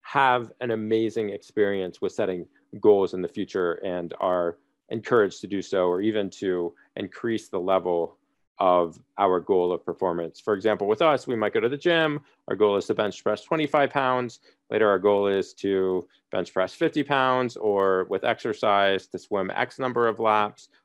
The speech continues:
or, and then we've accomplished that and to increase, or if it's running, whatever it might be, our income, it just really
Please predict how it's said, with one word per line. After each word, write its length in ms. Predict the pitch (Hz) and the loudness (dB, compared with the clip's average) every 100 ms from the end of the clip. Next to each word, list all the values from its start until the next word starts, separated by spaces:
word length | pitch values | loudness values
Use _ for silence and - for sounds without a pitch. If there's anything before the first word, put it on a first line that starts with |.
| _ | _
or, 360 | - 104 101 101 | 0 4 4 2
and 140 | 110 | 2
then 260 | 110 101 - 113 | 2 0 -8 -4
we've 180 | 110 98 | -4 -4
accomplished 500 | - 127 117 113 - | 0 0 0 -4 0
that 260 | 101 101 | 2 2
and 180 | 95 90 | 0 -8
to 80 | - | -10
increase, 560 | 95 90 147 135 127 113 | -10 -8 -4 -2 -2 -2
or 160 | 98 | -4
if 100 | 90 | -4
it's 140 | - - | -10 -10
running, 600 | 120 127 123 120 117 120 _ _ _ _ | -2 -2 0 -2 -4 -10 _ _ _ _
whatever 340 | - 185 196 156 | 2 2 4 2
it 80 | |
might 260 | 117 113 107 | 2 0 0
be, 300 | 104 90 82 | 0 0 -2
our 200 | 117 107 | 2 2
income, 720 | - 131 123 135 120 117 113 110 | 2 -4 -2 2 2 2 -2 -6
it 120 | 123 | -10
just 240 | - 135 - 135 | -10 -16 -16 -10
really 680 | 143 160 160 156 139 127 | 0 2 2 0 0 -4